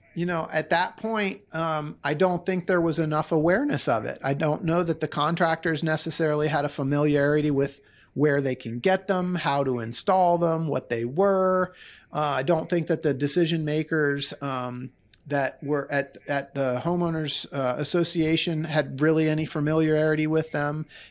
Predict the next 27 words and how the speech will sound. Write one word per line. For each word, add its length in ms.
and 400
they 260
didn't 300
see 260
the 120
value 580
of, 340
of 320
spending 560
the 120
extra 280
money, 280
even 240
though 120
had 300
we 160
done 300
that, 340
like, 300
that 280
roof, 560
um, 500
would 320
be 180
fortified. 720
And, 260
and, 200